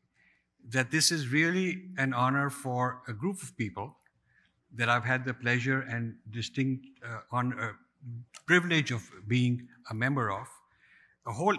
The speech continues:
ecosystem which didn't exist thirty years ago when I started this journey. And we've organized a whole lot of these people under the banner of Infinity Foundation, and there are other organizations also.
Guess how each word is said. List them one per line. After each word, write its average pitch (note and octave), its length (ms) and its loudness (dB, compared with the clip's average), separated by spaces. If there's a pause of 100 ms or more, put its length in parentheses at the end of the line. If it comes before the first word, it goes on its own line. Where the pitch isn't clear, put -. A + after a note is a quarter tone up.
(100)
ecosystem E3+ 840 0 (1000)
which C3 280 2
didn't D3+ 280 2
exist B2+ 580 -2 (500)
thirty C#3 220 -2
years C3 240 0
ago B2 240 -2
when A2+ 160 -2
I A2 80 0
started G#2+ 420 0 (580)
this G#2+ 220 -2
journey. G#2+ 480 -2 (680)
And B2 140 2
we've C3+ 160 2
organized D#3 540 4
a C3 60 -2
whole C#3+ 200 0
lot C#3 180 2
of C#3+ 120 -2
these C#3 180 -4
people C3 320 -4
under B2 220 0
the A#2+ 120 -4
banner A#2+ 360 4
of A#2+ 140 0
Infinity C3 440 0
Foundation, G#2+ 560 -2 (480)
and C#3+ 120 0
there C#3 140 4
are C3+ 100 6
other C3 180 0
organizations G#2+ 680 -4
also. F#2+ 380 -12